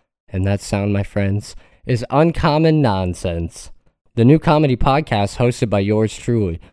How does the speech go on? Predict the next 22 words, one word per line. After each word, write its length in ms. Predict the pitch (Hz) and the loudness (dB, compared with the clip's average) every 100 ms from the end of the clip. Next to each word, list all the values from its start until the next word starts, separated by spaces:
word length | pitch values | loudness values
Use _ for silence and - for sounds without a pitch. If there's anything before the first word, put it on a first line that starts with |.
| _ | _
with 160 | 113 - | -6 0
conversation 680 | 139 143 127 - 135 - 113 | 2 2 0 0 0 0 -2
so 200 | - 131 | 0 -2
soothingly 600 | - 165 175 151 120 101 | -2 -2 0 2 0 -2
chill 320 | - 139 123 | -2 -2 0
and 160 | 101 85 | -2 0
bits 240 | 120 123 | -2 0
so 140 | - 104 | -4 -2
blisteringly 720 | 90 117 - 123 113 104 98 | 2 0 0 -2 0 0 -2
hot, 400 | 107 117 135 - - _ | -2 -2 -4 -10 -20 _
it'll 140 | 131 123 | 0 2
have 160 | 131 | 2
you 100 | 131 | 4
entranced 540 | 117 - 143 151 135 - | 2 0 0 2 0 0
by 100 | 110 | -2
the 80 | 107 | -2
quality 460 | - 120 123 117 | 0 2 4 2
banter 340 | 101 110 120 101 | 0 0 0 -2
between 320 | 101 - 98 | -4 -4 -6
a 40 | |
charismatic 1000 | 95 - 104 104 92 85 90 101 92 85 | -6 -8 -4 -2 -4 -4 -4 -4 -6 -8
host 480 | - 98 92 92 | -6 -4 -4 -8